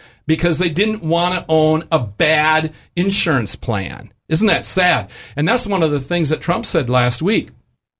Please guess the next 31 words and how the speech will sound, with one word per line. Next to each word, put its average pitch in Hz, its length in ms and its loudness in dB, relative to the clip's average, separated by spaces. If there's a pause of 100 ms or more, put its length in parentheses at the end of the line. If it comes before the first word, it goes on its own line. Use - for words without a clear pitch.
(340)
President 151 400 2
Trump, 202 320 0 (300)
is 143 260 0
that 143 380 0 (320)
you 180 160 -2
know, 165 160 0
basically 175 600 0
what 156 200 0
that 151 160 0
mandate 147 480 0
did 143 200 2
is 147 180 2
it 147 140 -2
made 156 280 2
it 151 140 -4
possible 160 520 0
for 147 140 0
people 160 400 0
to 131 300 -2
pay 160 200 2
a 151 60 2
whole 165 180 2
lot 160 160 2
of 156 60 4
extra 160 220 -2
money 151 260 0
for 131 160 0
something 143 380 0
that 123 160 0
wasn't 123 340 0
good. 127 400 0